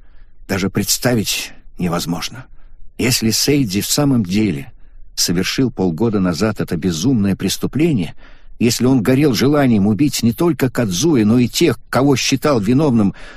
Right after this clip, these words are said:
в смерти Теори и своего брата Кадзира, почему, задушив Кадзуя, не исполнил свой план?» «Не думаю,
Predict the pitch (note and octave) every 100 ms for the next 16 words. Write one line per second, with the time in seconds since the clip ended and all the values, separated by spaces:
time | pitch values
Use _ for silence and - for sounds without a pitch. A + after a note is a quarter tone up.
0 | - - A#2 D3 C3 C3 - D3 G3 C#3+
1 | F#2 G#2+ B2 C#3 C#3+ C3+ D#3 A#2+ A2 A#2
2 | A2 G3+ B2 E2+ - - - - - G2+
3 | E3+ F#3 D3 - - - - - - -
4 | C#3+ B2+ A#2 - C#3 - A2 F#2+ E3 G3+
5 | G#2+ - - - - - - - C#3 D3+
6 | - - F#3+ A#2 F#2 E2 - B2+ C3 C3+
7 | D3 A2 - - - - - D#3+ B2 B2
8 | A#2+ A2 G#2 F#2